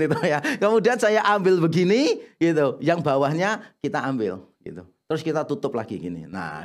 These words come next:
gitu. Minggu depannya jamurnya lebih tebal lagi. <laughs> Gitu terus makan gitu. Jadi kalau sampai Tuhan berkata begini, "Tak habis-habisnya rahmatnya."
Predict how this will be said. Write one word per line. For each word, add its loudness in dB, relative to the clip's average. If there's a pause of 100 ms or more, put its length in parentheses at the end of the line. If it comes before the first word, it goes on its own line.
gitu. -8 (240)
Minggu 0
depannya -2
jamurnya -2
lebih -4
tebal -4
lagi. 0
<laughs> -2 (1400)
Gitu 0
terus 2 (160)
makan 0
gitu. 2 (220)
Jadi 2
kalau 4
sampai 2
Tuhan 4
berkata 2
begini, 2
"Tak -2
habis-habisnya 2
rahmatnya." -2